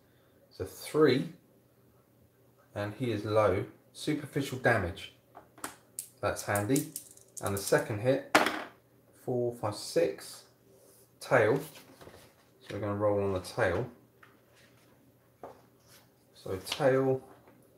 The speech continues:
is two, six. That's a nine. No, it's a ten, sorry. So ten, tail plane, roll one D six,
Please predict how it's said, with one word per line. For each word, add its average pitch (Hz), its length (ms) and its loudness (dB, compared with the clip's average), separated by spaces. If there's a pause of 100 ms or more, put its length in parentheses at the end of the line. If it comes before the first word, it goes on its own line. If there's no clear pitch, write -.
(1080)
is - 1400 -8 (580)
two, - 300 4
six. - 640 -4 (1160)
That's - 220 -10
a 113 40 -2
nine. 127 500 2 (840)
No, 139 120 2
it's 107 180 2
a 113 60 -6
ten, 127 300 2
sorry. 98 280 4 (1700)
So 120 80 -8
ten, 147 480 0 (680)
tail 135 240 6
plane, 123 560 0 (440)
roll 113 140 0
one 113 140 2
D 104 100 -2
six, - 580 2